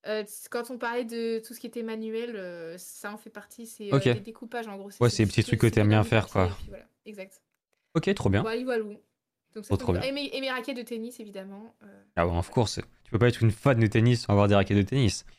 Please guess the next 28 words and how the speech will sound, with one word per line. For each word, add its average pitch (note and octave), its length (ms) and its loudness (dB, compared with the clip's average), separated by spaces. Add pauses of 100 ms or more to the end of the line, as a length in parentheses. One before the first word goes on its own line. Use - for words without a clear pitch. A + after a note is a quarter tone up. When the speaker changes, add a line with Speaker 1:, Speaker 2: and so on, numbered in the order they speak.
(120)
Speaker 1:
Évidemment, G3 500 -12 (300)
évidemment. F3+ 500 -16 (1000)
Speaker 2:
Hop. A#2 140 -2 (800)
Et C#3+ 80 4
là, D#3 220 6
Speaker 1:
Mais D3+ 60 6
Speaker 2:
maintenant, C#3 340 4
tout - 160 -2
de - 60 -2
suite, - 260 -2
si - 240 -6
tu, G#2 380 2
euh, F#2+ 40 6
pouvais, A#2 640 4
qu'est-ce - 240 2
que - 100 -4
tu A2 360 -2
aimerais G#2 360 6
faire A#2 140 2
dans G#2 80 2
ton G2+ 140 2
décor ? G#2+ 440 2
Ajouter, G#2 680 4
changer, G2 840 2
euh ? F#2 60 -2 (1040)
Speaker 1:
Dans A3+ 180 -6
mon A3+ 140 -8
décor, C4+ 720 -12